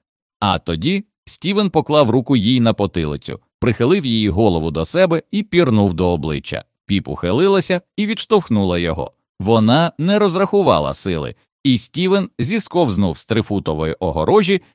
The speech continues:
і розтягнувся на вологій траві з іншого боку. «Тупа лярва», — сказав він, зводячись на ноги й обтрушуючи штани. «А ти дегенеративна, збочена, аморальна мавпа». «Вибачте, мавпи», —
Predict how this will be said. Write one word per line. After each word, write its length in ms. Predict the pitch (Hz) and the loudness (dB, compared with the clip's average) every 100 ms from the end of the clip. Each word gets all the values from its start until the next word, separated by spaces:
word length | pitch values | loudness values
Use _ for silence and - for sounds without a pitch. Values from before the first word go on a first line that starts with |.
| _ | _
і 160 | 208 220 | 0 2
розтягнувся 720 | 185 - 127 107 160 - 156 | 2 2 2 4 0 0 0
на 120 | 139 | 2
вологій 480 | 120 117 104 82 82 | 2 4 4 2 -2
траві 480 | - 90 90 156 - - | -4 -4 0 -2 -4 -10
з 220 | 95 101 | -4 -2
іншого 420 | 165 123 104 87 | -2 0 -2 -2
боку. 400 | 78 71 64 60 _ _ _ - | -2 -6 -6 -14 _ _ _ -2
«Тупа 360 | 143 - 131 | -2 4 4
лярва», — 560 | 113 131 165 139 82 64 _ _ | 6 6 6 4 0 -2 _ _
сказав 500 | - 113 98 110 98 | -4 -2 2 2 2
він, 220 | 104 127 - | 0 -2 -2
зводячись 600 | 110 151 202 165 151 123 | -2 2 2 2 -2 -4
на 120 | 117 | -2
ноги 320 | 110 180 180 175 | 0 2 2 0
й 120 | 165 | -2
обтрушуючи 720 | 117 98 110 90 110 98 - 95 | -4 -2 -4 -2 -2 -4 -4 -6
штани. 440 | - 90 78 57 _ _ _ | -2 -2 -2 -8 _ _ _
«А 200 | 110 95 | 0 0
ти 360 | 85 117 151 - | 0 0 0 -2
дегенеративна, 1200 | 95 90 120 113 110 107 98 - 98 82 71 62 - _ - | -4 2 2 2 2 0 -2 -2 -4 -4 -6 -10 -12 _ -14
збочена, 800 | 90 92 87 117 117 120 113 113 - | -10 -8 0 0 0 0 0 0 0
аморальна 680 | 135 127 123 117 113 117 117 | 2 4 4 4 2 2 2
мавпа». 540 | 110 90 - - 62 _ _ - | 2 -2 -4 -8 -8 _ _ -6
«Вибачте, 500 | 180 156 78 - 87 | 0 0 0 -6 -4
мавпи», — 440 | 98 151 - 76 | 0 0 -2 -10